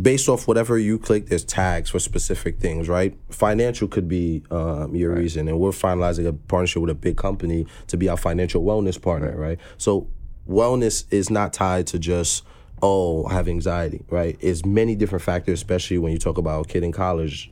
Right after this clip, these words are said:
Speaker 1: that's causing them to be stressed out.
Speaker 2: Right.
Speaker 1: So for every kid that's going through anything, we have specific content in there to help them get through whatever they're going through.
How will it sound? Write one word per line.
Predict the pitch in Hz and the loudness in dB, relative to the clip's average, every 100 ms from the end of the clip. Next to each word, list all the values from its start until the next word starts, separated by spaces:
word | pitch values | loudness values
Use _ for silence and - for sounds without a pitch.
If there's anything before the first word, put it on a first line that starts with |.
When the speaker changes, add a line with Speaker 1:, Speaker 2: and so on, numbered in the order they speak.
| - | -4
Speaker 1:
that's | 87 - | -4 -4
causing | - - 107 87 85 | -4 0 2 2 -2
them | 82 78 | -2 -4
to | - | -4
be | 76 | -6
stressed | 73 - 85 - - | -2 -2 -2 -4 -8
out. | - - - | -10 -12 -10
Speaker 2:
Right. | - | 0
Speaker 1:
So | 101 87 | 2 2
for | 85 98 | 0 0
every | 87 104 107 | 2 2 0
kid | - 117 110 98 - - | 0 2 2 0 -8 -6
that's | 95 - | -4 0
going | 95 95 | 0 0
through | 92 90 | 0 0
anything, | 101 - 87 87 | 0 0 0 0
we | 87 101 | 0 0
have | 98 85 | 0 -2
specific | - 98 - 87 - | -4 -4 -2 0 -2
content | 87 80 - 78 - | 0 -2 0 -2 0
in | 101 | 0
there | 92 85 76 78 | 0 0 -2 -4
to | - | -2
help | 90 85 - | 0 0 0
them | 92 87 | -2 0
get | 85 82 | -2 -4
through | 82 | -4
whatever | 80 85 82 | -2 0 0
they're | 82 | -2
going | 78 85 82 | 0 -2 -2
through. | - - | -6 -12